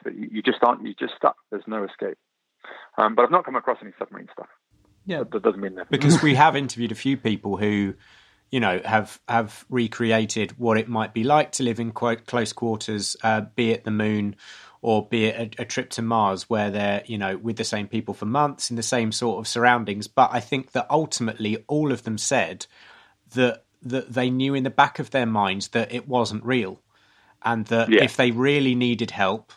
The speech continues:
Speaker 3: that they were just, you know, ten minutes away from,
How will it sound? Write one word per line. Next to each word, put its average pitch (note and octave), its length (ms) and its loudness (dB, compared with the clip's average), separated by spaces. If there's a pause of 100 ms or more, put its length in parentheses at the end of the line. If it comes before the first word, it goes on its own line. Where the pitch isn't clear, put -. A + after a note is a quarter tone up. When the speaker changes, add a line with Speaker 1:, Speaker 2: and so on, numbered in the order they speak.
(180)
Speaker 3:
that A#2+ 180 -2
they A2+ 180 2
were G#2+ 200 0
just, - 420 -4 (100)
you A#2 120 -2
know, G2 180 0 (140)
ten A#2 240 2
minutes A2+ 260 -2
away G#2 320 2
from, G2+ 460 -2